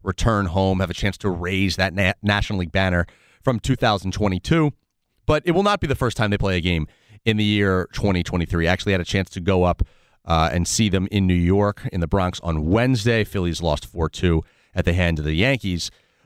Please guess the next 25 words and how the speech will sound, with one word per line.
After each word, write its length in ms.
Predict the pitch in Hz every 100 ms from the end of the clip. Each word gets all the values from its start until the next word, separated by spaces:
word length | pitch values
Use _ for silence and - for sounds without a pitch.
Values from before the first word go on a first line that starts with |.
| _
But 340 | - 165 147 - _ _
the 120 | 170 180
Phillies 300 | 294 285 175
obviously 360 | 139 113 135
have 100 | 113
not 180 | 104 98
looked 200 | 85 -
good. 200 | 80 67
They're, 160 | 104 135
they've 260 | 151 143
been 120 | 135
one 120 | 151 170
and 80 |
five 280 | 143 139 127
thus 180 | 117 107
far. 220 | - 107
They 80 | 107
went 160 | 123 120
to 40 |
Texas, 400 | - 113 - 101
got 160 | - 87
swept. 380 | - 92 85 - _ _ _
They 140 | - 104
finally 480 | - 165 190 180 143
get 180 | 123